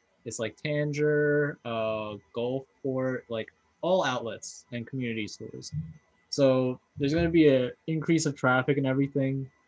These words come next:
but yeah, I mean, for me, it's kinda hard to say because I never really got into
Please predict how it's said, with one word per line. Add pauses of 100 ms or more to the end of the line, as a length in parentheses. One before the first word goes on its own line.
(440)
but (1600)
yeah, (100)
I
mean,
for
me,
it's
kinda
hard
to
say
because
I
never
really
got
into